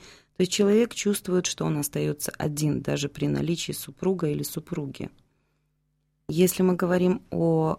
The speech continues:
э, юношеской депрессии, ну, здесь, наверное, стоит поговорить о юношеском максимализме. Не всё получается, не всё достигаешь того, чего хочешь. И это часто вызывает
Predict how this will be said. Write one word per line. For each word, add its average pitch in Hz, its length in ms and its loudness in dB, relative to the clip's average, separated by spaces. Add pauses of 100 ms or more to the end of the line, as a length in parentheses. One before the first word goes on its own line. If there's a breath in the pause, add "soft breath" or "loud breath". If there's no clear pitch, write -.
э, 156 760 0
юношеской 180 640 2
депрессии, 143 840 -4
ну, 196 360 0
здесь, 175 300 0
наверное, 160 360 0
стоит 165 320 -4
поговорить 147 500 -4
о 135 40 -4
юношеском 143 640 -2
максимализме. 147 760 -2 (480 soft breath)
Не 160 80 4
всё 254 220 0
получается, 156 760 0
не 131 120 0
всё 214 160 -2
достигаешь 151 580 -2
того, 139 260 -6
чего 143 300 -6
хочешь. - 580 -6 (580 soft breath)
И 160 300 -2
это 190 240 0
часто 160 380 -2
вызывает 151 460 -2